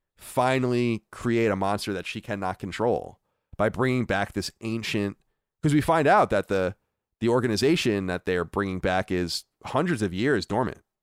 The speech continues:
and was put away because it was out of control at the time.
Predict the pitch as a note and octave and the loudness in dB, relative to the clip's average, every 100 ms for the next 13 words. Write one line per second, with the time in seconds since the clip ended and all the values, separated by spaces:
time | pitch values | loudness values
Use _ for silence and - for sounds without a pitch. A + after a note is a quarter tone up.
0 | _ _ _ A2 G2 F#2+ F2+ F2 F2 E2+ | _ _ _ -6 -2 -4 -4 -4 -4 -4
1 | - - - - - C#3+ A#2 G#2+ B2 G2 | -8 -12 -18 -8 0 2 4 4 2 0
2 | F#2+ F#2+ F#2 F2 F2 E2 D#2+ G2 - F2 | -2 -2 -2 -4 -8 -10 -6 -6 -6 -8
3 | - G2+ F2+ - - C#3 G2 D2+ | -2 -2 -2 -6 -4 -2 -2 -6